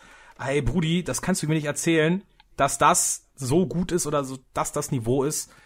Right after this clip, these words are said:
äh, was, was ein Kingdom Hearts haben sollte. Also,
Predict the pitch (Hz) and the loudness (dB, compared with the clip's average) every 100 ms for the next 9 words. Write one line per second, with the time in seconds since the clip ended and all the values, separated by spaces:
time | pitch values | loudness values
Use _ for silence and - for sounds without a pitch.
0 | _ _ - - _ _ 135 123 - 135 | _ _ -20 -20 _ _ -10 -6 -4 -4
1 | 123 - 131 131 165 175 113 107 104 98 | -4 -6 -6 -4 -2 0 0 -2 -2 -4
2 | 92 92 90 90 113 117 | -4 -8 -8 -6 -2 -2